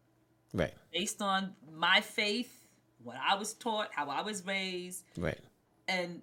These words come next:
Speaker 2: my mom and dad, the idea of my mother and my father seeing me naked on screen, it just
Speaker 1: Right.
Speaker 2: didn't appeal to me.
Speaker 1: Right.
Speaker 2: And at that time in my career, I
Speaker 1: Mm-hmm.
Speaker 2: started getting all these calls to do nudity.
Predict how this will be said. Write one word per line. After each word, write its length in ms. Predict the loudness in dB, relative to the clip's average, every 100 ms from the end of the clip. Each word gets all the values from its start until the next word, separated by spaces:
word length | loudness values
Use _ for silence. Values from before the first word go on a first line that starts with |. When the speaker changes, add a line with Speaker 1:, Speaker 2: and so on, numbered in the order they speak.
| -8
Speaker 2:
my 240 | 0 0
mom 360 | 2 4 4 4
and 160 | 0
dad, 340 | 4 6 6 4
the 100 | 2
idea 380 | 2 2 0 0
of 60 |
my 120 | 0
mother 260 | 0 0 -2
and 100 | -2
my 100 | -4
father 340 | -2 -4 -2
seeing 300 | -4 -6 -8
me 100 | -8
naked 400 | -8 -8 -8 -8
on 140 | -10 -10
screen, 540 | -10 -10 -8 -8 -10
it 140 | -12 -4
just 180 | 0 0
Speaker 1:
Right. 80 |
Speaker 2:
didn't 260 | 0 -4 -8
appeal 320 | -8 -6 -4
to 120 | -4 -8
me. 320 | -6 -8 -10 -14 _ -6
Speaker 1:
Right. 220 | -4 -4 -8 _ _ _ 2
Speaker 2:
And 420 | 6 8 6 2 -6 _ _ -4
at 220 | -4 2
that 280 | 6 6 4
time 380 | 0 4 4 2
in 100 | 0
my 200 | 0 0
career, 800 | -4 -8 -4 0 4 4 4 2
I 100 | 2
Speaker 1:
Mm-hmm. 100 | 2
Speaker 2:
started 300 | 2 2 0
getting 320 | -4 -4 -4
all 260 | -2 0 0
these 220 | -2 -6
calls 460 | 0 4 4 2 -2
to 120 | -4
do 220 | -2 -2 -2
nudity. 560 | -2 -2 -4 -10 -16